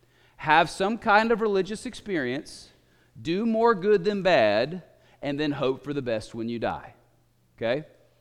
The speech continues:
E-, every system in the world. Now, they may disagree on what the religious experience needs to look like. Maybe it's seven pillars or,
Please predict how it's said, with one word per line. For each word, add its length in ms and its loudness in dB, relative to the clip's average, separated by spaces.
E-, 40 -6
every 460 0
system 380 -6
in 60 -4
the 80 -4
world. 440 2
Now, 240 4
they 160 0
may 180 2
disagree 800 -2
on 400 2
what 240 2
the 80 0
religious 420 -2
experience 580 -6
needs 300 -8
to 60 -6
look 320 -4
like. 280 -4
Maybe 200 -6
it's 100 -8
seven 380 -4
pillars 680 -4
or, 280 -4